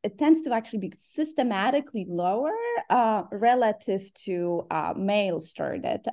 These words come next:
um, businesses. And so if you look, let's say, at specific reports and studies,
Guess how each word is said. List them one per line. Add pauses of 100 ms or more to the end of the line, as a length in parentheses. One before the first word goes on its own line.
um, (100)
businesses. (560)
And
so
if
you
look,
let's
say,
at
specific
reports
and
studies,